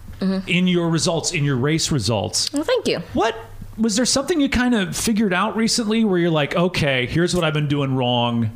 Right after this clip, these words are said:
Speaker 2: and now I'm gonna click over, and this is so-,"
Speaker 1: Uh,
Speaker 2: like, something click or something?
Speaker 1: You know,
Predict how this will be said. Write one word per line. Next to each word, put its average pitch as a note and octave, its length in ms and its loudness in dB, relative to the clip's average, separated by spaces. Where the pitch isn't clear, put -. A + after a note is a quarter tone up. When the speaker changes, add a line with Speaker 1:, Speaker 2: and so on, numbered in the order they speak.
Speaker 2:
and A#2+ 160 0
now B2 460 0
I'm B2+ 120 0
gonna A2 160 0
click - 400 -4
over, A#2 340 2
and G#2 100 0
this A2+ 200 0
is A2 120 0
so-," - 140 0
Speaker 1:
Uh, - 40 -2
Speaker 2:
like, - 100 0
something G3+ 260 0
click C4 260 0
or C#4+ 60 0
something? E4 420 0
Speaker 1:
You B4+ 140 4
know, F4+ 200 0